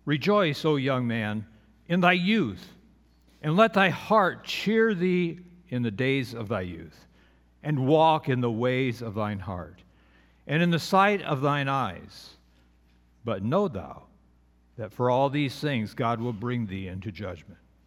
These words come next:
Therefore remove sorrow from thy heart, and pull away evil from thy flesh, for childhood and youth are vanity. Remember now thy Creator in the days of thy youth, while the evil days come not,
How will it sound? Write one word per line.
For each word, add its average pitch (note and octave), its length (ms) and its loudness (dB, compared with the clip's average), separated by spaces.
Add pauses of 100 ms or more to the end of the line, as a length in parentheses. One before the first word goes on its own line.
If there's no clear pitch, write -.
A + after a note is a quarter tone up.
(720)
Therefore E3 400 4
remove F3 380 2
sorrow E3+ 380 4
from E3 200 -2
thy D#3+ 160 2
heart, A2+ 380 0 (640)
and C3+ 100 -4
pull F#3 240 2
away D#3+ 280 2
evil D3 420 0
from C#3+ 180 -2
thy C3 180 2
flesh, B2 460 0
for D3 240 -2
childhood E3+ 720 0
and C3 240 -4
youth A#2 380 -4 (100)
are A2+ 240 -2
vanity. G2 640 -10 (1400)
Remember G#3 440 6
now G#3 220 6
thy G3 220 6
Creator F#3 640 2
in C#3+ 80 0
the D3+ 100 2
days C#3+ 320 2
of B2+ 80 -4
thy C3 160 0
youth, C#3 400 0 (420)
while D3+ 140 4
the D#3+ 80 2 (160)
evil A#3 220 4
days G#3+ 360 4
come F#3+ 300 2
not, D3 380 0